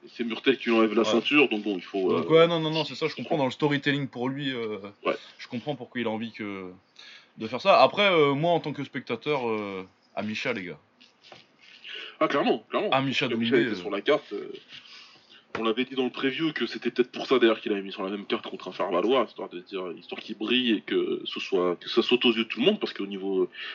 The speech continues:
Speaker 1: public, et cetera, et les retours sur les réseaux so-, sur les réseaux sociaux, c'est clair que tout le monde, euh, le peuple demande, euh, Amisha, hein.
Speaker 2: Ah ouais, ouais, non, mais puis en plus, euh, il a des fans qui voyagent, lui, hein. Ça, c'est entendu, là.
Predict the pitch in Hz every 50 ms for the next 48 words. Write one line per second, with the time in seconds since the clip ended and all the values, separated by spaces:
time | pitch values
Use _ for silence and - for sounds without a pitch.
0 | - _ - - 117 113 - 113 127 135 123 - 120 110 - 110 - - 113 107
1 | 113 123 123 113 101 101 95 101 101 - - 104 - - 101 98 98 95 92 92
2 | - - 90 92 95 95 - 104 101 95 92 98 95 92 95 - - 95 - 123
3 | 123 - 92 - 110 107 - - - - - - 95 95 98 101 95 90 82 80
4 | 82 85 87 90 - - - - - 101 92 - 101 98 98 98 92 92 90 87
5 | 78 - - - 92 98 95 - - 160 135 - - _ - - - - - -
6 | - - - - - - - _ _ - - 143 156 180 202 202 208 202 214 208
7 | 208 196 170 151 147 - 156 151 143 190 175 - 151 143 135 135 135 139 135 135
8 | 135 135 131 123 127 120 120 127 127 127 123 117 117 120 117 113 113 110 107 107
9 | 107 101 104 107 110 107 110 107 113 110 - 113 110 - 113 127 156 175 170 131
10 | 120 113 107 104 123 151 _ _ _ _ _ _ _ _ _ _ _ - - 110
11 | - 117 110 - 139 147 165 160 127 117 110 104 104